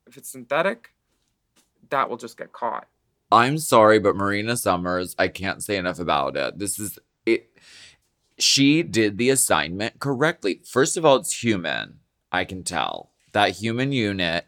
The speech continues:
Speaker 2: is laid and installed. And when there's a wind machine, it behooves you to have a human unit.
Speaker 1: Mm-hmm.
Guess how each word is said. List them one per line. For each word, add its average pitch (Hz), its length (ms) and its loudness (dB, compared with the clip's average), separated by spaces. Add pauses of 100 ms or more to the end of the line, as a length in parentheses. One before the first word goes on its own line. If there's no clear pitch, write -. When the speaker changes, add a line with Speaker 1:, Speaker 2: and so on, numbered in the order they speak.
Speaker 2:
is 80 540 -6 (200)
laid 110 460 2
and 135 160 0
installed. 98 1040 2 (540)
And 127 340 2 (400)
when 131 300 2
there's 151 200 4
a 143 60 6
wind 165 400 0
machine, 90 720 -4 (240)
it 127 220 0 (200)
behooves 87 600 -4
you 80 80 -4
to 73 80 -6
have 62 180 -8
a 58 60 -12
human 50 460 -18 (520)
unit. 139 220 -12
Speaker 1:
Mm-hmm. 120 100 -12